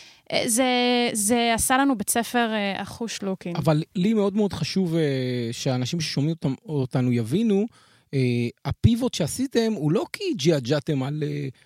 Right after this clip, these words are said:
Speaker 2: עשרות אלפי שקלים בחודש הכנסות, כי ג'עג'עתם על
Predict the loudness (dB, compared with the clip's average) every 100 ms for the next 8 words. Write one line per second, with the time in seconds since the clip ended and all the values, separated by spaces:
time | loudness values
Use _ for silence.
0 | -10 -6 0 2 4 2 2 0 2 2
1 | 2 2 2 2 0 0 -2 0 -2 0
2 | 0 2 4 4 2 2 2 4 2